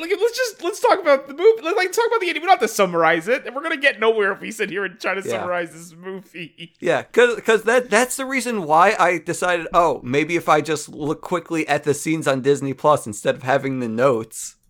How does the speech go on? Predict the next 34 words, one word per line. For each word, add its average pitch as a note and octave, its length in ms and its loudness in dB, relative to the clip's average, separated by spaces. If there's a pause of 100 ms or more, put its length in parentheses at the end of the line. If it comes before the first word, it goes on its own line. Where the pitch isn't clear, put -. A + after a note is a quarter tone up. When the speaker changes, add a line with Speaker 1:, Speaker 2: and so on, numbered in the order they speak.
(1120)
Speaker 1:
No, G3+ 280 4
that's F3+ 180 0
Speaker 2:
So F#3 80 -2
Speaker 1:
not C3+ 80 -4
why. C3+ 160 0
You C3+ 140 -6
did D3+ 160 -8
that D3+ 160 0
because C#3+ 200 -12
you D3+ 60 -10
didn't C#3 160 -14
fucking C#3+ 240 -10
bother C#3 260 -4
watching C3+ 320 -6
the B2+ 60 -14
movie. B2+ 420 -14
<laughs> - 60 -20
Speaker 2:
I C#3 100 0
watched F#3 400 2
the G#3 80 4
movie. F#3 360 2
I C#3 60 4
was C#3 100 0
doing F3+ 240 0
a F#3 40 -2
Sudoku E3 680 2
during A2+ 420 -4
it. G2+ 180 -14 (420)
Speaker 1:
Why - 100 -10
would A#3+ 180 -8
you C4+ 60 -10
do A#3 160 -10
a A3+ 40 -4
Sudoku? D#3 720 -6